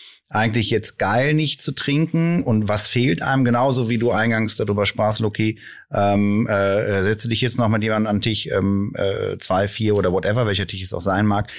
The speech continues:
Man hat eigentlich immer einen Grund, mit irgendwem anzustoßen. Und, ähm,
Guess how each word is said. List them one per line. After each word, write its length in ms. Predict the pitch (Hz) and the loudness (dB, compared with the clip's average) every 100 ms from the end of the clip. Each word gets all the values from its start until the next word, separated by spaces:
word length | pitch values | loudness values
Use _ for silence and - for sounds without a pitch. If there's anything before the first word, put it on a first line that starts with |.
| - - | -18 -6
Man 100 | 95 104 | -2 -2
hat 100 | 98 | 0
eigentlich 260 | 104 101 123 | -2 0 0
immer 240 | 110 113 | 0 2
einen 140 | 104 | 0
Grund, 280 | 98 98 98 | 0 0 0
mit 140 | 101 - | -2 -2
irgendwem 480 | 92 98 92 87 | 0 0 0 -2
anzustoßen. 880 | 71 110 127 120 131 120 110 113 107 - - - | 0 -2 -2 -2 0 0 0 -2 -2 -10 -20 -12
Und, 520 | - 101 101 101 101 - | -2 2 2 2 -2 -4
ähm, 440 | 101 95 98 98 | 0 0 0 -2